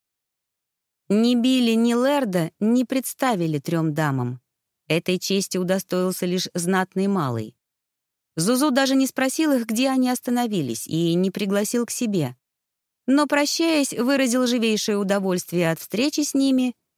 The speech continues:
и надежду когда-нибудь обменяться рукопожатиями в Лондоне. На обратном пути в Париж выяснилось, что знатный малый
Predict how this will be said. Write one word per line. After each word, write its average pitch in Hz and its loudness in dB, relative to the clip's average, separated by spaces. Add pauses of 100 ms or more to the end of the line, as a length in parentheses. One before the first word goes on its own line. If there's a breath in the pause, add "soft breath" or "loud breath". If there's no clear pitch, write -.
(140)
и 240 2
надежду 233 2
когда-нибудь 214 0
обменяться 196 -2
рукопожатиями 262 -2
в 214 -2
Лондоне. 120 -2 (1600)
На 208 4
обратном 254 0
пути 247 -2
в - -10
Париж 302 -2 (200)
выяснилось, 240 0
что 233 -2
знатный 220 -2
малый 233 0